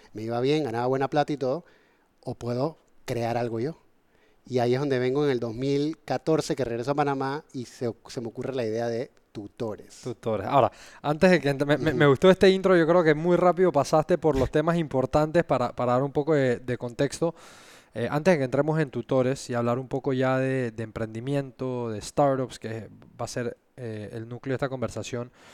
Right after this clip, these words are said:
Speaker 2: quiero repasar un poco tu tiempo en multinacionales y en el mundo corporativo, porque claramente son dos ambientes, son dos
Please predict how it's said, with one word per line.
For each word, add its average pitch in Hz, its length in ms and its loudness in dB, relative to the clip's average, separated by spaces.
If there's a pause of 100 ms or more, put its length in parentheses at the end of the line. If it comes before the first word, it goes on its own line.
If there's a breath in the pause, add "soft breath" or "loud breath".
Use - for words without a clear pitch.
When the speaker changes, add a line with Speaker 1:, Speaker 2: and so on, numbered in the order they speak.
(360 loud breath)
Speaker 2:
quiero 165 160 6
repasar 156 400 4
un 156 100 -2
poco 156 240 -2
tu 123 140 -10
tiempo 147 640 -2
en 117 340 -10
multinacionales 117 680 -4
y 135 60 -4
en 120 40 -4
el 110 80 -8
mundo 120 220 -8
corporativo, 104 520 -6
porque 117 220 -6
claramente 165 640 0 (380 loud breath)
son 135 260 -8
dos 143 160 2
ambientes, 143 760 -2
son 131 300 -14
dos 135 340 -4